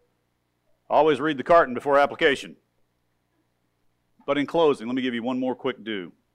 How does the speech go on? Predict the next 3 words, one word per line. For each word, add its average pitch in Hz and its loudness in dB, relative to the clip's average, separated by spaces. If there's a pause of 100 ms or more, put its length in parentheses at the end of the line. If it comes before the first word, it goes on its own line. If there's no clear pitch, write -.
(2500)
Be 135 -2
a 117 -2
sustainer. 98 -12